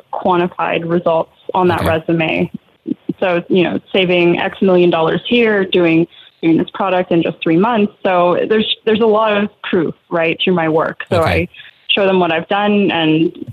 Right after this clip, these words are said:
Speaker 1: um, map out a plan and an end goal
Speaker 2: Oh, so
Speaker 1: for
Speaker 2: you
Speaker 1: whoever
Speaker 2: already
Speaker 1: I'm working with.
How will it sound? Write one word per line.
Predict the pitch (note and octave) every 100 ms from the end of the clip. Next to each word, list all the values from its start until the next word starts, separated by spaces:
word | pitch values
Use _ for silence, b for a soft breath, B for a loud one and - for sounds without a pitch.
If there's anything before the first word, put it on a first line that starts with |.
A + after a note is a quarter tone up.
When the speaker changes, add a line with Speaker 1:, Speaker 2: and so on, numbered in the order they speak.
| -
Speaker 1:
um, | - D#3 D#3 D#3+ F3+ -
map | G3 F3+
out | F3+
a | E3
plan | - F3+ D#3+ D#3 E3+ - - -
and | E3+ D#3+ D#3+ - B B B B
an | G#3 F3
end | F#3 F3
goal | D#3+ D3+ D3+ D#3+ - _ _ _ _ _ -
Speaker 2:
Oh, | G#2
so | F#2 A#2
Speaker 1:
for |
Speaker 2:
you | -
Speaker 1:
whoever | - -
Speaker 2:
already | -
Speaker 1:
I'm | D#3+
working | D#3+ - D#4
with. | D4+ F3+